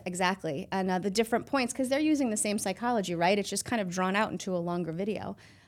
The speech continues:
Um, so just making sure that I kind of understand and I'm touching on the points that they're making, because of course, if I can't sell it, it's,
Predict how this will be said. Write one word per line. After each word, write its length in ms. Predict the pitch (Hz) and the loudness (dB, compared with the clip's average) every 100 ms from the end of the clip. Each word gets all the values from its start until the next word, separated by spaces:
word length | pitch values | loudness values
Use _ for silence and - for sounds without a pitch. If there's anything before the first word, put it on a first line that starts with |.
| - | 0
Um, 340 | 214 202 190 | 2 4 2
so 240 | - 208 196 | 0 2 2
just 200 | 196 202 | 0 0
making 300 | 196 202 208 | 0 0 0
sure 200 | - 185 | 0 0
that 100 | 175 | 2
I 80 | 170 | 0
kind 260 | 175 190 180 | -2 -2 0
of 100 | 170 | 0
understand 640 | 185 180 175 190 185 185 | -2 -2 -2 0 2 2
and 80 | 180 | 2
I'm 80 | 175 | 0
touching 380 | 165 170 180 160 | -2 -2 -2 -2
on 340 | 170 170 175 - - _ | -2 -2 -4 -8 -20 _
the 80 | 208 | -8
points 280 | - 202 196 | -2 0 2
that 160 | 185 - | 0 4
they're 160 | 208 | 4
making, 360 | 214 175 180 180 | 4 2 0 0
because 260 | 180 208 185 | 0 0 0
of 100 | 202 | 0
course, 280 | 202 185 185 | 2 2 0
if 140 | 180 | 0
I 100 | 175 | 0
can't 300 | 175 175 - | 0 -4 0
sell 200 | 185 175 | 2 2
it, 60 | 160 | 2
it's, 200 | 156 | -2